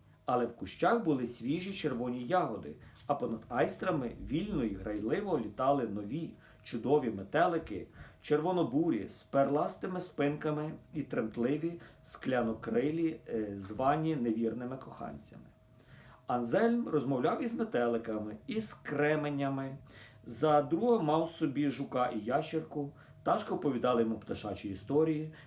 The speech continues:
папороті крадькома показували йому під покрівлею величезних листків збірне насіння, зелені кришталеві скляні черепки, ловили йому сонячний промінь і ставали пальцями, городами,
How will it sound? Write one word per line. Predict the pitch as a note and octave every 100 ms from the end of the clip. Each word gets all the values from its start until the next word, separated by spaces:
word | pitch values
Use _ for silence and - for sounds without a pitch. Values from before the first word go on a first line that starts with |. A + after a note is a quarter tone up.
| -
папороті | D#3 G3+ F3+ D#3 C#3
крадькома | - B2+ - B2+ C#3
показували | D3 C#3 C#3 C#3 C3+ A#2+
йому | A#2+ C3+
під | C3+ C#3+
покрівлею | - - B2 C#3 C#3 C3
величезних | A#2+ A#2+ A#2 D3 D#3 D3
листків | D#3 - C3+ C3+ C#3+ - - -
збірне | A2 C#3+ D#3+ F#3+
насіння, | F#3+ - D3+ C#3+ C#3 C3 C3
зелені | - A2 A2+ C#3 D3
кришталеві | D3 - C3 C3+ C#3+
скляні | - B2 A#2 C3+
черепки, | C#3+ C#3+ - A#2 G#2+ - - - -
ловили | B2 C#3+ F3
йому | F#3+ F#3
сонячний | E3+ E3 D3+ D3 E3
промінь | D#3+ - A2 A#2 D#3+
і |
ставали | - A#2 G#2 B2 C3+ D3+ D#3+ -
пальцями, | A#2+ C3 C3 B2+ A#2+ A#2
городами, | A2+ B2+ B2+ A#2 A#2 A#2 A#2